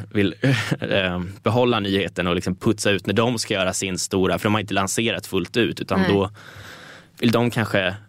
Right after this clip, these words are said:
Speaker 1: annonsera ut det när, eh, de lanserar sin produkt också, för då blir det lite dubbla effekter, att wow, de har tagit in massa pengar och wow, nu lanserar de sin nya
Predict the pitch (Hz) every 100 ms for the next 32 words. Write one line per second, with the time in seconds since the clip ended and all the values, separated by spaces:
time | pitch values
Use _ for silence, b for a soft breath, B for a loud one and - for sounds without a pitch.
0 | _ - 101 92 101 92 95 90 - 87
1 | 95 110 113 98 92 90 90 _ _ _
2 | - - - 107 113 107 98 92 92 90
3 | 90 104 101 127 - - 113 - - -
4 | 95 92 98 92 104 98 117 92 117 117
5 | - 82 - 85 - - 98 90 85 90
6 | 85 95 95 92 92 - - 113 95 87
7 | 85 90 - B B B - 110 90 87
8 | 101 98 92 98 92 90 - 90 92 92
9 | 92 87